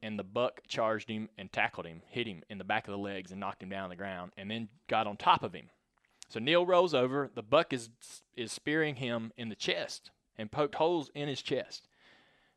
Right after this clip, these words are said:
Uh, and the buck's trying to drive him across the ground, right? So this is the story from Neil. So Neil finally gets out from under Pistol and gets in between a tree and whacks Pistol with a log that he picked up off the ground and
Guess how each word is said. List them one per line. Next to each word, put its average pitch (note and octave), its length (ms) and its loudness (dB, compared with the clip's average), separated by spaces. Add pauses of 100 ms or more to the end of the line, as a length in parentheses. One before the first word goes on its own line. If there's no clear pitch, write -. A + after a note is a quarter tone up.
Uh, G#2 420 0
and A2+ 120 -6
the G#2 60 -4
buck's C3+ 320 2
trying C3 220 0
to A2+ 40 -6
drive A#2+ 320 2
him C3 120 -2
across B2+ 360 0
the A#2 60 -6
ground, B2+ 380 0
right? A#2 200 0 (640)
So C#3 460 6 (880)
this D3 180 -6
is D3 60 -18
the C3 120 -10
story C#3 280 2
from B2+ 220 -4
Neil. C3+ 260 0
So - 160 -8
Neil D#3 220 4
finally E3+ 340 2
gets D3 220 -4
out C#3 140 0
from C3+ 120 -4
under D3+ 260 0 (180)
Pistol C#3 360 0
and A#2+ 100 -4
gets C3+ 280 -2
in C#3+ 120 -4
between C#3 680 -6 (480)
a A2 60 -8
tree C#3 520 0 (560)
and A2+ 200 -6
whacks D3 420 4 (140)
Pistol C#3+ 340 -2
with A#2+ 160 -2
a A2 40 -2
log B2 460 8 (520)
that A2+ 80 -4
he A#2 80 -4
picked - 200 -2
up B2 120 -4
off A#2+ 100 2
the A#2+ 60 -10
ground A#2+ 420 2 (100)
and A2 280 -6